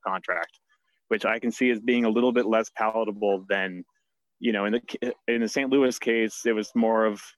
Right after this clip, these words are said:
you know, "Look, this core is clearly not getting the job done. Like, we've, we've hit a ceiling.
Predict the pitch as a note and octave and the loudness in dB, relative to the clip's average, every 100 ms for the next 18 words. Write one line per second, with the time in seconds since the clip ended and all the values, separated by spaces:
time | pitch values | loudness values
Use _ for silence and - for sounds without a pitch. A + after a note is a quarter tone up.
0 | _ - G#2+ G#2 G2+ F#2+ - G2+ - A#2 | _ -10 -4 -2 0 -2 -4 -6 -2 0
1 | A2 - - A2+ A2 G#2 G2+ G2+ G2+ F#2 | 0 -2 -2 2 4 2 0 -4 -6 -6
2 | G2 F#2 F2+ F2+ F2+ - _ _ _ F#2+ | -2 -2 -2 -8 -8 -16 _ _ _ -6
3 | F#2 G2+ F2+ - G2 - G#2+ G2+ - G2+ | -4 -6 -6 -6 -4 -2 -2 -2 -2 0
4 | G2 G2 F#2+ | 2 0 -4